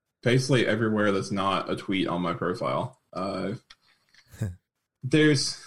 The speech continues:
Speaker 1: there's a, there's a balance, you know, there's a balance between showing some personality and joking around and stuff like that, memeing,
Speaker 2: Mm-hmm.
Speaker 1: versus, "Oh, I wanna give people value." But you, you kinda have to find that balance. So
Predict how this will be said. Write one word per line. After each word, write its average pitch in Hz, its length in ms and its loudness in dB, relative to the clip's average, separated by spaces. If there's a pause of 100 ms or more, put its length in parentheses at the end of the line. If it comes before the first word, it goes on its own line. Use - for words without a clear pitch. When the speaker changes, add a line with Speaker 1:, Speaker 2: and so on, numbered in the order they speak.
(120)
Speaker 1:
there's 156 180 4
a, 170 140 4
there's 170 200 6
a 139 40 4
balance, 127 400 0
you 117 60 4
know, 101 160 2
there's 110 240 0
a 110 40 -4
balance 117 280 2
between 110 800 2 (680)
showing 120 320 2
some 117 140 0
personality 110 840 2
and 95 420 0
joking 98 340 0
around 92 240 0
and 95 80 -6
stuff - 160 -6
like 92 160 -2
that, 95 260 0
memeing, 95 440 -2 (360)
Speaker 2:
Mm-hmm. 110 120 -6
Speaker 1:
versus, 98 760 0
"Oh, 104 140 0
I 95 100 2
wanna 95 180 0
give 90 140 -2
people 85 240 -6
value." 69 380 -6 (320)
But 90 340 -2 (240)
you, 104 200 -2
you 90 200 -6
kinda 131 220 2
have 113 160 0
to 110 80 -6
find 101 240 -2
that 87 180 -2
balance. 85 420 -6
So 85 520 -2